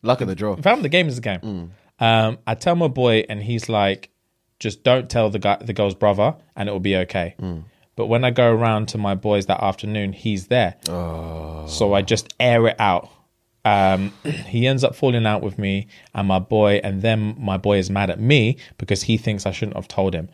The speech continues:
Speaker 1: Mm.
Speaker 2: Am I a dickhead for not wanting to be shady to my man, or should I have just kept my mouth shut?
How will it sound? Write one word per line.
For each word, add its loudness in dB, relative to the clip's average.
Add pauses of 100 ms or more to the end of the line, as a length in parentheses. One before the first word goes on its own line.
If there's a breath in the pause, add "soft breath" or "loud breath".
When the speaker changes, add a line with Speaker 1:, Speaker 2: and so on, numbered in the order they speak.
(240 soft breath)
Speaker 1:
Mm. -2
Speaker 2:
Am 2
I 4
a 2
dickhead 2
for -4
not -2
wanting -2
to -6
be -2
shady 0
to -8
my -2
man, -4 (100)
or -8
should -4
I 2
have -2
just -10
kept -4
my -6
mouth -8
shut? -14